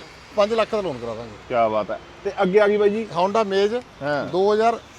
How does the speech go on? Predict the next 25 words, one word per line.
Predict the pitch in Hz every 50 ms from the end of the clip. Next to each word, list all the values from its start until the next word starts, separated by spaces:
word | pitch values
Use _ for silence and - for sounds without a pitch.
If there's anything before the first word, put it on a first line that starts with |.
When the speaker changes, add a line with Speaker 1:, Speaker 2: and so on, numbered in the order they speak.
| - -
Speaker 1:
ਵੀਹ | 160 139 170 196 233 247 226
ਰਜਿਸਟਰਡ | 202 185 - - 220 202
ਇੱਕੀ | 175 - - 185 185 190
ਆ, | 202
ਫਸਟ | 196 - 196 196 185 - 214
ਓਨਰ | 214 208 208 214
ਗੱਡੀ | 185 160 143 143 151 165
ਆ। | 185 196 - - - -
Speaker 2:
ਠੀਕ | 151 147 123
ਹੈ। | 135 -
Speaker 1:
ਅਲਾਈ | 165 170 180 185
ਟਾਇਰ | 185 202 208 190
ਨਵਾਂ | 185 165 156 156
ਲੱਗਿਆ | 151 151 147 160 160
ਕਾਰ | 160 175 175 165
ਨੂੰ | 175 180
ਜੀ। | 180 202 202
Speaker 2:
ਬਿਲਕੁਲ। | 107 127 143 156 135 131 107 95 - -
Speaker 1:
ਛੇ | - 185 185 202
ਲੱਖ | 214 220 202 -
ਦੀ | 233 233
ਡਿਮਾਂਡ | 190 196 170 165 160 170
ਹੈ | 180
ਇਹਦੀ। | 196 202 233 220 - - - - - -
Speaker 2:
ਹੂੰ। | 131 127 110